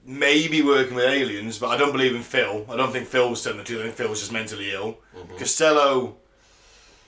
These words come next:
Speaker 1: i-, i-, is a liar. He's been f-, proven he's a liar. He's, I mean, he wasn't even fucking clever about it. You know, sixth day hadn't long come out at this point. For fuck's sake, mate, come on, sort it out.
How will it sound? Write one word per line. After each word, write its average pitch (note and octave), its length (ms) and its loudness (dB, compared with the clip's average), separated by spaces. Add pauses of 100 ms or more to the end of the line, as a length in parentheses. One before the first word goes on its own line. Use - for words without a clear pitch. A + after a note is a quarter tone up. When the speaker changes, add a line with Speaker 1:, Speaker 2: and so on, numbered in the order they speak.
Speaker 1:
i-, A2+ 40 -12
i-, A#2 40 -4
is A2+ 600 -8
a A2 80 -2
liar. A2+ 500 2 (380)
He's A2+ 160 -6
been A2+ 100 -2
f-, - 320 -6
proven D#3 340 2
he's A2+ 120 0
a A2 40 -4
liar. G#2 300 0
He's, B2 120 0
I B2 40 -8
mean, C#3 140 0
he C3+ 240 -4
wasn't D3+ 240 2
even A#2 180 -2
fucking B2+ 320 -6
clever D#3 320 4
about F3 300 4
it. - 160 0 (600)
You C3 140 2
know, A2 60 -4
sixth - 360 -2
day D3 100 4
hadn't C3+ 180 2
long C3+ 160 0
come C3+ 120 -2
out D#3+ 200 4
at - 80 -6
this G#2 160 -6
point. C3+ 320 0 (440)
For B2+ 100 -8
fuck's - 320 -4
sake, D3+ 240 4
mate, C3 220 -2
come C#3+ 140 -6
on, B2 120 0
sort E3 220 2
it G2 60 2
out. C3 220 2